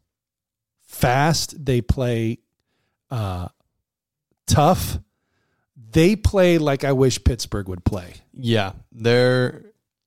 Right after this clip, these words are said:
Speaker 2: they're, yeah.
Speaker 1: They're a good team. They are a
Speaker 2: Yeah. Yeah.
Speaker 1: I, I think they, they, they have, <sighs> I wouldn't say they have, like,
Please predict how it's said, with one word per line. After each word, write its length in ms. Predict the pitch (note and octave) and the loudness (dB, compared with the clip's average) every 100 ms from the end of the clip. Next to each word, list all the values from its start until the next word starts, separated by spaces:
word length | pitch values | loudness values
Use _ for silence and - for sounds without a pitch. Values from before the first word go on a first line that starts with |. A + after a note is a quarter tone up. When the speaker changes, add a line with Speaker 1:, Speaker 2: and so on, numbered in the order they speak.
| _ | _
Speaker 2:
they're, 680 | C3 C3+ B2+ B2 A#2 A2 A2+ - _ _ _ _ _ _ _ _ _ _ _ _ _ _ _ _ _ _ _ _ _ _ | -8 -2 0 0 -2 -6 -10 -16 _ _ _ _ _ _ _ _ _ _ _ _ _ _ _ _ _ _ _ _ _ _
yeah. 200 | A2+ A2 - - | -6 -6 -6 -2
Speaker 1:
They're 140 | D#3+ | 2
a 100 | D#3+ | 4
good 300 | D3 D3+ D#3+ | 4 4 4
team. 380 | - F3 A2+ E2 - _ _ _ _ _ _ _ _ _ _ _ _ | 4 4 2 -2 -14 _ _ _ _ _ _ _ _ _ _ _ _
They 260 | B2+ C#3+ C#3+ | 2 4 6
are 200 | C3+ C3 | 6 6
a 80 | B2+ | 6
Speaker 2:
Yeah. 720 | B2 A#2+ A#2 D3+ C#3+ B2+ B2 - - - | 6 4 2 0 0 0 -2 -4 -10 -8
Yeah. 300 | B2 A#2 G2+ - | -2 -2 -2 -2
Speaker 1:
I, 120 | D3+ | 0
I 40 | |
think 320 | D#3+ - E3 - | 2 4 2 2
they, 500 | D#3+ - C3+ D#3 E3+ | 0 0 -8 -12 -10
they, 440 | F#3 D#3 D#3 D3 | -4 2 4 4
they 260 | D#3+ C#3+ D3 | 2 2 4
have, 400 | C3+ C3 B2 - - - - - - - _ _ _ _ _ _ - | 6 4 2 -2 -14 -20 -20 -20 -20 -20 _ _ _ _ _ _ 0
<sighs> 460 | - - - - | 0 0 -6 -12
I 120 | - D#3+ | 0 2
wouldn't 240 | G3 G#3+ | 4 2
say 200 | - F#3+ | 2 4
they 160 | E3+ D#3+ | 6 4
have, 360 | D#3 D3 C3+ | 4 4 2
like, 560 | C3 C3+ B2+ B2 - - | 2 4 4 0 -8 -12